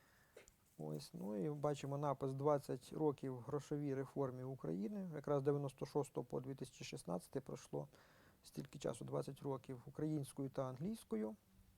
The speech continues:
Ось такий логотип української гривні, знак точніше, напис дев'яносто шість дві тисячі шістнадцять, що є підтвердженням того, що це двадцять років саме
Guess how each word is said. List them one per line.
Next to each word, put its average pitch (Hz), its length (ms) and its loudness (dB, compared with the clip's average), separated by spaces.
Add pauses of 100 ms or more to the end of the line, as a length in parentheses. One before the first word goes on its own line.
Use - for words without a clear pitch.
(2000)
Ось 151 180 -4
такий 139 500 0
логотип 143 640 2 (760)
української 143 760 -4
гривні, 185 400 2
знак 156 320 6
точніше, 147 680 -4 (380)
напис 143 320 6
дев'яносто 143 460 4
шість 139 280 -2
дві 135 120 -4
тисячі 139 440 -8
шістнадцять, 214 760 -4 (840)
що - 180 -6
є 156 140 2
підтвердженням 147 680 0 (100)
того, 147 220 2
що - 160 -8
це - 120 -4
двадцять 139 420 4
років 147 360 0
саме 143 360 -2